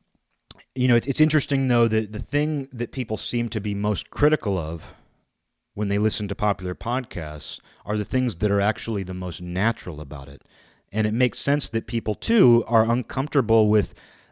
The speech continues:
natural conversations themselves in the flesh. People seem to be uncomfortable with the fact that people try to relate through telling their own stories. People even compete. People throw the volleyball up and say, "Hey, can you hit this?"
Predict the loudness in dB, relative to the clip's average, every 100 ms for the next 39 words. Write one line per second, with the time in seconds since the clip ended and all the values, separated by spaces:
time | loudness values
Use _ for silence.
0 | _ _ -10 -6 -4 0 2 2 2 0
1 | 0 -2 -2 -2 -4 -4 -6 -4 -2 0
2 | 0 -2 -4 -4 -2 -2 -2 -6 -16 -20
3 | _ _ _ _ _ _ _ _ _ _
4 | _ _ _ _ -6 -4 -2 -2 0 0
5 | 0 -2 -4 -4 -2 -2 -2 -2 -2 -4
6 | -6 -4 -2 -2 -2 -2 _ _ _ _
7 | _ _ -6 -4 -2 -2 -2 -2 -2 -2
8 | -2 0 2 6 4 2 -8 -6 -4 -4
9 | -2 0 2 0 -2 0 2 2 0 -6
10 | -8 -6 -2 -2 -2 -6 -6 -6 -8 -6
11 | -4 -4 -6 -20 _ -2 0 -2 -4 0
12 | 2 2 2 2 2 2 0 -4 -4 -6
13 | -6 -6 -2 0 0 -2 -4 -2 -4 0
14 | 0 0 -4